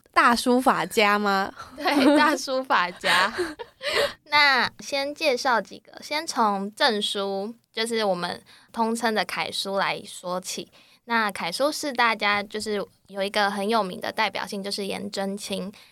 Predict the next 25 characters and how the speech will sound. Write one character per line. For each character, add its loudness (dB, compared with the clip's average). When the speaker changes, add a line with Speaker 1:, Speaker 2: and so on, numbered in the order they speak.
Speaker 2:
那 0
他 0
的 0
背 2
景 -8
就 -12
是 -8
建 -4
立 -2
在 -2
唐 -8
朝 -4
的 -10
时 -8
候， -2
那 -4
他 -4
在 0
做 2
官 4
的 0
时 -6
候 -2
就 -6
是 -4